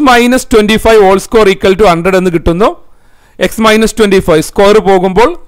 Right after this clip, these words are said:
plus or minus root ten എന്ന് കിട്ടുന്നു. ഇതിനെ സ്പ്ലിറ്റ് ചെയ്ത് X equal to thirty-five,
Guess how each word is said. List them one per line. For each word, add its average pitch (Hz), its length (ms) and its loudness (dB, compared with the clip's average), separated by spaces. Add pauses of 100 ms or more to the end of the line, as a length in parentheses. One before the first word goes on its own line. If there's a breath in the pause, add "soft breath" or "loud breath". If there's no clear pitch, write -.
plus 180 200 0 (120)
or 214 40 2 (120)
minus 196 360 -2
root 175 240 -2 (560)
ten 202 140 2 (100)
എന്ന് 196 160 0
കിട്ടുന്നു. 127 300 -4 (400)
ഇതിനെ 208 240 0
സ്പ്ലിറ്റ് 208 440 -2
ചെയ്ത് 190 300 2 (500 loud breath)
X - 60 -8 (200)
equal 220 260 -2
to - 120 0
thirty-five, 190 560 0